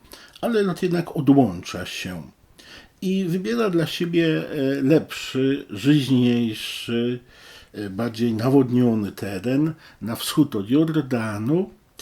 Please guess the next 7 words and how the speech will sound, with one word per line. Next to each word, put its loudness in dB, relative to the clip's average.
i, -4
e, 0
na 0
południe 0
aż -4
do 0
wówczas -10